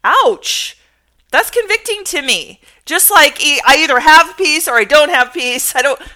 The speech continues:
I don't like that being a black and white issue, but it is.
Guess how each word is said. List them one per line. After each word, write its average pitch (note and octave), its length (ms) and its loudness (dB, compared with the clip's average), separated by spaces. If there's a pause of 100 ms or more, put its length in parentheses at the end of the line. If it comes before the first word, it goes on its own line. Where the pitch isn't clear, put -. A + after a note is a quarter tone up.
(100)
I A#3 80 -2
don't A3 160 0
like A3+ 220 2
that B3+ 160 -2
being A3+ 180 -10
a G3 80 -2
black F#3+ 260 -2
and F#3 100 -16
white E3 180 -8
issue, F#3 280 -16
but F#3 140 -10
it F3 100 -14
is. D#3+ 180 -12